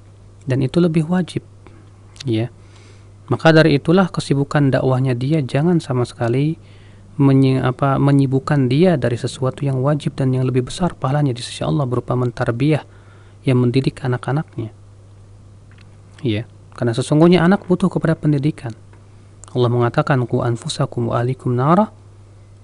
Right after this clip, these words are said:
Ya, peliharalah dirimu dan keluargamu. Maka Allah mem-, memulai untuk mendakwahi dari diri sendiri dan keluarga kita. Maka itu lebih layak. Adapun kemudian dia, ya, sibuk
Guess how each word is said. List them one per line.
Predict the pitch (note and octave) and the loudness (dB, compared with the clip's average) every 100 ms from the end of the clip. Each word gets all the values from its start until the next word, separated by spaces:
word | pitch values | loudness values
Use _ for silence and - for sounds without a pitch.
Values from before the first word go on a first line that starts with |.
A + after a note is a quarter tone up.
| - - A#2+ | -20 -8 -4
Ya, | A2+ | -2
peliharalah | B2 A2+ B2+ C3+ A#2+ | 0 0 0 0 0
dirimu | B2 C3 E3 A3 | 0 2 4 4
dan | E3+ C#3 | 2 0
keluargamu. | - D#3+ D#3 F#3 - - - - - - - - - - - | -2 -4 -2 -4 -8 -20 -20 -20 -20 -20 -20 -20 -20 -12 -6
Maka | A#2 A#2 | -2 2
Allah | C#3 D3 | 4 4
mem-, | C#3 C3+ C#3+ | 4 2 0
memulai | C#3 C3+ C3 C3 D3 E3+ | 2 4 4 4 4 4
untuk | C#3 - - | 2 -2 -2
mendakwahi | C3+ B2+ C3+ C#3+ D3 | 0 2 2 0 0
dari | C3 C3 | 0 -2
diri | B2+ D3+ D#3 E3 | -2 0 2 0
sendiri | - D#3 E3 F3+ E3 | 0 0 2 2 2
dan | D3 | 0
keluarga | - E3+ E3 C3 | 0 0 0 -2
kita. | - G#2 - G#2 - - - - | -8 -8 -8 -10 -14 -20 -20 -12
Maka | - - C3 | -10 -8 -8
itu | - | -4
lebih | C#3+ C3+ B2+ | -4 -2 -2
layak. | A2 G#2 - - - - - | -2 -6 -10 -20 -20 -20 -4
Adapun | B2+ B2 C3+ A#2+ | -2 0 0 0
kemudian | A#2+ A#2+ A#2 A#2+ A2+ A#2 - - - - B2+ | 0 0 2 2 2 0 -8 -20 -20 -8 -2
dia, | A#2+ A#2 A#2 A2 C3 | 2 4 2 0 -4
ya, | C#3 A#2 | -4 -4
sibuk | - C3 A#2+ | -2 0 0